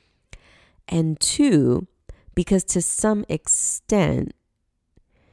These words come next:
you're still looking for validation on that decision. So whomever you're sharing it with,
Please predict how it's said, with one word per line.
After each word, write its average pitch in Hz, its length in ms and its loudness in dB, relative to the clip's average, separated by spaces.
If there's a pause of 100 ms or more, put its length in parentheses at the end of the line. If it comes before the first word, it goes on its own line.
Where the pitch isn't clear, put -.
(340)
you're 160 680 2
still 190 800 2
looking 139 560 0
for - 920 0 (480)
validation 139 960 0
on - 180 -4
that - 180 -8
decision. - 640 -8 (920)
So - 140 2
whomever 185 460 4
you're 202 200 2
sharing 170 600 2
it - 120 -6
with, - 460 -8